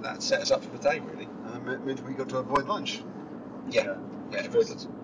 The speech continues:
Speaker 1: lunch.
Speaker 3: highly avoided
Speaker 2: <laughs>
Speaker 3: by the looks of it.
Speaker 2: Yeah.
Speaker 1: I don't know. I, I actually, mid-afternoon, I, I did cheat and have a, um, a pork, pork and stuffing roll, which was, which was acceptable.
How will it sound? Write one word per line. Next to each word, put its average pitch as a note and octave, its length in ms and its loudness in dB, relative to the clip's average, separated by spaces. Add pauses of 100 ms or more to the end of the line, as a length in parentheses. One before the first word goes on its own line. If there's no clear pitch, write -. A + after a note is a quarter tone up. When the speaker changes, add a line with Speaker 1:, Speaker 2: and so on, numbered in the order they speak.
(220)
Speaker 1:
lunch. A#2 220 8
Speaker 3:
highly G2+ 100 -4
avoided - 400 -8
Speaker 2:
<laughs> - 1400 -2
Speaker 3:
by A#2 120 0
the - 120 -8
looks - 280 -8
of - 100 -8
it. - 380 -6
Speaker 2:
Yeah. A#2+ 120 12
Speaker 1:
I A2+ 80 12
don't C3+ 140 10 (280)
know. C#3+ 80 6
I, C#3+ 100 8
I C#3 100 12
actually, A#2+ 340 4 (300)
mid-afternoon, A2 580 0
I, F#2 120 0 (200)
I F#2 60 0
did - 320 -8
cheat - 280 4
and - 260 -8
have - 200 -8
a, E2+ 320 -2
um, E2 100 -2 (760)
a - 360 -8
pork, G4 240 6 (460)
pork - 180 6
and G#2 120 -4
stuffing - 360 4
roll, F2 220 10
which D2 260 -6
was, - 160 -8 (160)
which - 180 -4
was - 100 -6
acceptable. - 540 -6